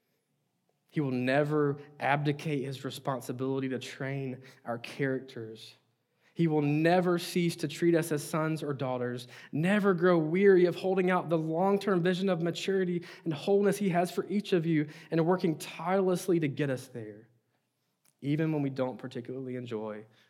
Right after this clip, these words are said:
the process. God is treating you as a son,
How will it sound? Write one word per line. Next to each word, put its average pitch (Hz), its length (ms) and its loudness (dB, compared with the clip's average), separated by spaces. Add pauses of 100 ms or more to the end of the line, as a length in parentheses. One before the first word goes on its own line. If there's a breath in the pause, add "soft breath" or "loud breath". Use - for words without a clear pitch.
(180 soft breath)
the 120 60 -14
process. - 680 -20 (1900)
God 117 160 -6
is 117 100 -6
treating 127 400 -6
you 120 200 -6
as 113 340 -12
a 104 140 -12
son, 113 560 -8